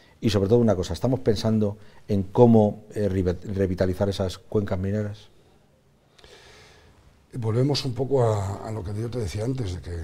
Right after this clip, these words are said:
Speaker 2: bueno, nosotros como Diputación hemos puesto encima de la mesa muchas
Speaker 1: Bueno, no, no es, no es su, no es su labor,
Speaker 2: muchas
Speaker 1: eh,
Speaker 2: ideas,
Speaker 1: no es su
Speaker 2: no, no,
Speaker 1: competencia, pero
Speaker 2: pero,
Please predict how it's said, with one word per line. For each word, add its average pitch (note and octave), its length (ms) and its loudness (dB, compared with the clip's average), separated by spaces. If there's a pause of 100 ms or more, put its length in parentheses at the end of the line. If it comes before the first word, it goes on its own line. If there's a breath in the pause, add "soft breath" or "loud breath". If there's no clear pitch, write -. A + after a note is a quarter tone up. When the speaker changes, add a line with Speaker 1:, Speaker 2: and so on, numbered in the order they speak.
Speaker 2:
bueno, A2+ 260 -10
nosotros F#2 340 -10
como A2 200 -6
Diputación G#2 460 -6
hemos B2 180 -4
puesto A2+ 280 -8
encima G2 200 -8
de F#2 60 -12
la F#2 80 -10
mesa G2 240 -8
muchas F#2 200 -10
Speaker 1:
Bueno, A#2+ 160 4
no, - 220 -2
no G#2 160 4
es, G2 80 0
no G#2 160 4
es G2+ 60 4
su, - 180 -4
no G#2 160 4
es G2+ 60 2
su - 120 0
labor, G#2 440 8
Speaker 2:
muchas C3 340 2
Speaker 1:
eh, A#2+ 40 4
Speaker 2:
ideas, D3 160 6
Speaker 1:
no A2 60 4
es - 60 0
su - 80 0
Speaker 2:
no, - 60 4
no, D#3 80 4
Speaker 1:
competencia, C3+ 360 2
pero E2+ 180 -2
Speaker 2:
pero, - 180 0